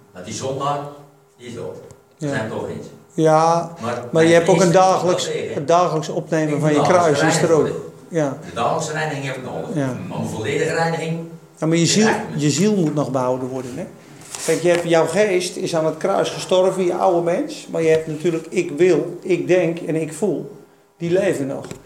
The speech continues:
Speaker 2: En Egy-, jij bent uit Egypte, maar Egypte moet nog uit jou.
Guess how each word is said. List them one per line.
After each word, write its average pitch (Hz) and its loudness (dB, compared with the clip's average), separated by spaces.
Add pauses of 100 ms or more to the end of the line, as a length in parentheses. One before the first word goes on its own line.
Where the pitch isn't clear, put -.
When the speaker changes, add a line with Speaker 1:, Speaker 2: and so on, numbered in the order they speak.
(200)
Speaker 2:
En 160 0
Egy-, 165 0
jij 190 4
bent 180 4
uit 185 4
Egypte, 196 2
maar 175 0
Egypte 175 2
moet 165 -2
nog 160 -4
uit 170 -2
jou. 175 -2